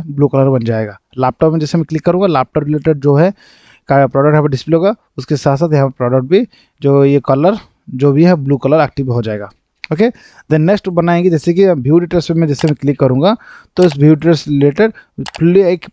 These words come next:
पर्टिकुलर प्रोडक्ट का all डिटेल्स यहाँ पर डिस्प्ले होगा, नेम डिस्प्ले होगा, डिस्क्रिप्शन, प्रोडक्ट डिटेल्स जो दिखाएंगे, अवेलेबल है कि out of stock है, राइट? And लैपटॉप दिखाएंगे। ओके,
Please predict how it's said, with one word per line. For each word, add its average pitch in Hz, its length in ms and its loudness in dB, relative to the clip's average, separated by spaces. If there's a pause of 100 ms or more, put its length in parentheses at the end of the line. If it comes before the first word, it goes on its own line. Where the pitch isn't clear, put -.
पर्टिकुलर 165 440 0
प्रोडक्ट 143 320 -4
का 220 180 0
all 151 220 0
डिटेल्स 147 220 -4
यहाँ 156 100 0
पर 151 60 -4
डिस्प्ले 131 260 -2
होगा, 120 160 0
नेम 143 240 2
डिस्प्ले 143 320 -2
होगा, 170 300 2 (100)
डिस्क्रिप्शन, 139 540 -2 (440)
प्रोडक्ट 143 220 2
डिटेल्स 143 280 0
जो 147 80 -2
दिखाएंगे, 147 420 0
अवेलेबल 139 540 0
है 147 100 2
कि 156 140 -2
out 117 220 -2
of 135 140 -6
stock 143 240 0
है, 214 100 -2 (300)
राइट? 185 200 0 (260)
And 143 220 0
लैपटॉप 156 280 -2
दिखाएंगे। 165 460 0 (540)
ओके, 214 200 0